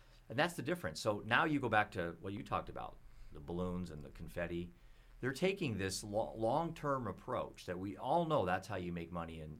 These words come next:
in stocks, is long-term. And they're, they're putting it into a short-term visual presentation to, more specifically, the younger generation.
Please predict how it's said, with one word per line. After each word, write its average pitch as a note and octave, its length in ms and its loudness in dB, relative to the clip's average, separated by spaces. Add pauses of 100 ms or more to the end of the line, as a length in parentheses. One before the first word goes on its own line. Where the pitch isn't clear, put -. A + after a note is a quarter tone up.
in D#2 120 -12
stocks, - 640 -8
is D#2+ 180 -12
long-term. D2+ 560 -4 (580)
And G2+ 140 -2
they're, G2+ 220 2 (260)
they're F#2+ 140 -2
putting C#3 320 -2
it G2+ 100 0
into F2+ 220 -4
a D#2+ 40 -4
short-term G#2 800 -4
visual F#2 640 -2 (220)
presentation F2 760 -6 (500)
to, F#2 340 -2 (600)
more C#3 120 -2
specifically, F2+ 640 -2
the E2+ 60 -2
younger F2 240 -2
generation. C#2 520 -10